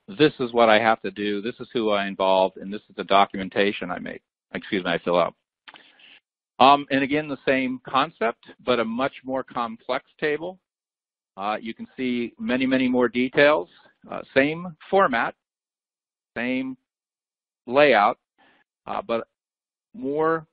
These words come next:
definition, so there's less, there's more rigidity around what's a level one versus level two problem, and there's less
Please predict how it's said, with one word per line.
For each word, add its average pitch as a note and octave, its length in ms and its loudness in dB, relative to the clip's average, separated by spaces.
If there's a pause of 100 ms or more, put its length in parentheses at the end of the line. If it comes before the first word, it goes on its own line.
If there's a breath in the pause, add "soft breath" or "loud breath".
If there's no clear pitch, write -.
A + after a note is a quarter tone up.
(220)
definition, C3 1000 -6
so A2+ 160 -2
there's A2+ 380 -4
less, A#2+ 280 2 (380 soft breath)
there's A#2 220 0
more D3+ 200 2
rigidity C#3 560 0
around A#2 400 2
what's A#2 220 -4
a A#2+ 40 0
level A#2 380 2
one A#2 380 -6
versus A2 380 -4
level G2 260 2
two D3+ 220 -4
problem, C3+ 500 4
and G#2+ 180 -6
there's G2+ 160 -4
less A2+ 220 0